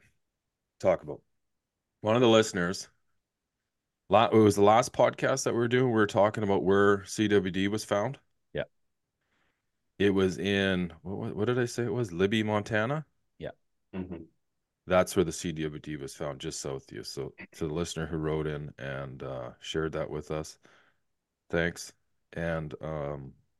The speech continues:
Speaker 1: yeah, what else were we talking about in our little group chat there?
Speaker 2: Uh,
Speaker 1: Did you
Speaker 2: about
Speaker 1: guys
Speaker 2: where
Speaker 1: see those pictures of that hog that that guy sent me?
Speaker 3: Oh,
Speaker 2: That,
Speaker 3: man.
Speaker 1: Hog
Speaker 2: that
Speaker 1: atta-,
Speaker 2: was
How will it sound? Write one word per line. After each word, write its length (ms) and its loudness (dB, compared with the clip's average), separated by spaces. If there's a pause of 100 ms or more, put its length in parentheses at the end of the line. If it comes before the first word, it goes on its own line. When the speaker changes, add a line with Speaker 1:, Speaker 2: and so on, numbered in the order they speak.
(1900)
Speaker 1:
yeah, 100 -2
what 160 2
else 220 -4
were 100 0
we 120 -6
talking 360 -8
about 260 -16 (2000)
in 100 -6
our 180 -6
little 200 -6
group 240 -8
chat 300 -10
there? 220 -16 (1120)
Speaker 2:
Uh, 380 -8 (340)
Speaker 1:
Did 140 0
you 60 4
Speaker 2:
about 0 -
Speaker 1:
guys 180 6
Speaker 2:
where 60 4
Speaker 1:
see 100 4
those 220 6
pictures 440 2
of 120 4
that 160 2
hog 440 -4 (180)
that 180 -10
that 100 -6
guy 160 -2
sent 260 -8
me? 160 -8 (100)
Speaker 3:
Oh, 60 0
Speaker 2:
That, 220 4
Speaker 3:
man. 420 -6
Speaker 1:
Hog 200 2
Speaker 2:
that 160 4
Speaker 1:
atta-, 100 4
Speaker 2:
was 160 -4